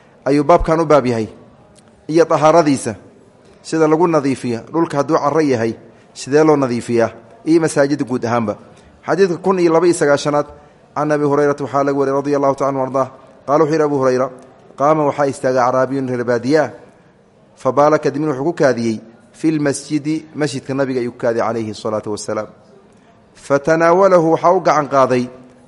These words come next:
annaasu dadka ayaa u gacan qaadeen, fa qaala lahum nnabiyu, nabigu wuxuu ku yidhi sal allahu alay wasalam, oo raggii saxaabada gacanta inay ninku qaadaan damceen,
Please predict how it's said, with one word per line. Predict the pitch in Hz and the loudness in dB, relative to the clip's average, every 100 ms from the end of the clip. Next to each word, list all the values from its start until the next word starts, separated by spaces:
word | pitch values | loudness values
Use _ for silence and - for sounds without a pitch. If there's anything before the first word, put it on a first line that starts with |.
| _ | _
annaasu | 147 156 165 180 - | -4 -2 0 0 0
dadka | 165 170 165 | -2 0 0
ayaa | 156 | 2
u | 156 | 2
gacan | 120 123 | 2 0
qaadeen, | 117 117 117 101 - - - _ | 0 2 2 -2 -10 -20 -20 _
fa | - 135 | -4 -2
qaala | 165 180 170 170 | 2 4 4 2
lahum | 151 143 | 0 -2
nnabiyu, | 131 120 110 110 104 - - _ | -2 -2 -2 -2 -4 -10 -20 _
nabigu | - 165 180 170 | -2 0 2 2
wuxuu | 147 | 0
ku | 151 | 0
yidhi | 185 160 | 2 2
sal | 143 160 | 0 2
allahu | 156 | 2
alay | 139 | 0
wasalam, | 123 131 113 101 - - _ - | -2 -4 -4 -8 -18 -20 _ -4
oo | 143 | 0
raggii | 175 160 | 0 0
saxaabada | 156 139 151 170 160 | -4 -2 2 4 4
gacanta | 139 135 165 156 | 2 0 -2 -4
inay | 160 160 151 | -4 -2 -2
ninku | 175 165 | -2 -2
qaadaan | 147 151 156 | 2 2 2
damceen, | 135 131 139 110 | 0 0 -2 -2